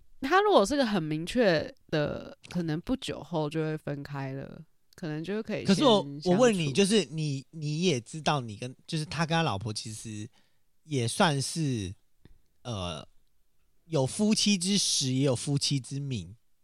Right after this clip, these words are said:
Speaker 1: 那不行欸。
Speaker 2: 可是，可是他老婆一直觉得他应该放那个男生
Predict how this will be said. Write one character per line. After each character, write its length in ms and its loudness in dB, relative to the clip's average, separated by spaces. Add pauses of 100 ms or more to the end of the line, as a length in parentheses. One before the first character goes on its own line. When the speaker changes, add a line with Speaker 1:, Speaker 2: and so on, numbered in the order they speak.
(560)
Speaker 1:
那 120 10
不 100 10
行 280 8
欸。 280 -2 (220)
Speaker 2:
可 140 6
是， 480 6
可 160 4
是 120 2
他 200 6
老 160 6
婆 180 0
一 60 4
直 100 2
觉 180 2
得 240 2 (600)
他 160 4
应 160 2
该 180 8
放 260 2 (220)
那 140 2
个 280 0 (100)
男 340 -2
生 420 2